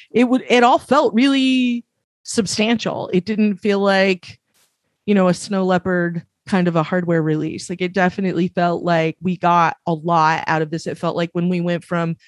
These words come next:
three G to three G S, where all of a sudden you could shoot video with your phone and, you know, that kind of stuff, where we got, you know, a fundamental big,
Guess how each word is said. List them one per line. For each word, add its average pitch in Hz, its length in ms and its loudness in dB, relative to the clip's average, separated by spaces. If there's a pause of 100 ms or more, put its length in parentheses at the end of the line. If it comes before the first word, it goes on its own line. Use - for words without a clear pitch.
(320)
three 240 240 0
G 233 300 0
to 220 100 4
three 240 220 -2
G 208 180 0
S, 180 420 0
where 175 160 2
all 175 120 4
of 180 40 0
a 180 60 0
sudden 175 320 -2
you 170 100 0
could 170 140 -12
shoot 156 240 -8
video 160 340 -2
with 170 160 -6
your 160 120 -6
phone 165 400 -4
and, 156 220 -8 (540)
you 185 100 0
know, 165 140 0
that 170 240 2
kind 170 160 0
of 160 120 -2
stuff, - 340 -6
where 170 160 -2
we 160 160 -4
got, 160 540 -4
you 185 120 -2
know, 160 140 0
a 156 80 2
fundamental 180 1000 0 (140)
big, 180 540 2